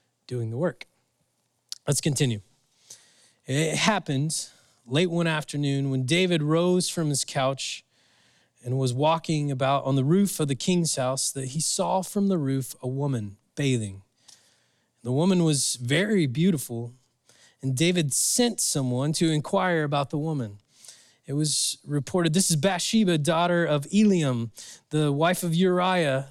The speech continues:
the Hittite." So David sent messengers to get her, and she came to him, and he lay with her. And now she was pur-, purifying herself after her period.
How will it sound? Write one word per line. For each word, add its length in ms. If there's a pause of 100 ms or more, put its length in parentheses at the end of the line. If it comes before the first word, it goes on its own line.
the 100
Hittite." 460 (1000)
So 140
David 360
sent 640
messengers 720
to 100
get 320
her, 300 (320)
and 120
she 120
came 280
to 120
him, 320
and 80
he 180
lay 440
with 300
her. 340 (1080)
And 100
now 140
she 200
was 200
pur-, 460 (100)
purifying 600
herself 380
after 340
her 120
period. 520